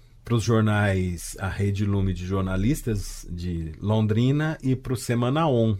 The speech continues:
que é produzido em Campo Grande. Na busca de criar sentido pra aquele período, né,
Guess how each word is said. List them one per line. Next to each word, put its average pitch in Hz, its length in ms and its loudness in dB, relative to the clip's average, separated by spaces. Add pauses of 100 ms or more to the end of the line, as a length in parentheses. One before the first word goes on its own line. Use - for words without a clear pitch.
que - 100 -4
é 101 40 -2
produzido 101 640 0
em 101 160 2
Campo 113 320 -2
Grande. 87 500 -2 (400)
Na 135 280 6
busca 147 420 6
de 123 240 4
criar 127 360 6
sentido 147 640 2
pra 123 120 -2
aquele 120 200 -4
período, 127 480 2
né, 120 300 -2